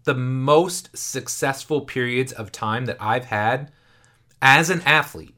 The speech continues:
right? An older athlete <laughs> now, but as an athlete, have been when I've had somebody else writing my programs.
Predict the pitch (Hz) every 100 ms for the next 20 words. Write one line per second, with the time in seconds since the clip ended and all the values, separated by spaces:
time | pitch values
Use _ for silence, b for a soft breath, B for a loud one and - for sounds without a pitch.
0 | _ - 90 92 127 117 123 160 139 95
1 | 92 - 104 104 131 104 - B B 123
2 | 135 135 101 98 117 107 - B B B
3 | B B 135 127 127 120 113 117 117 107
4 | 135 127 - 123 110 107 101 98 - -
5 | 101 92 87 82 95 78 - -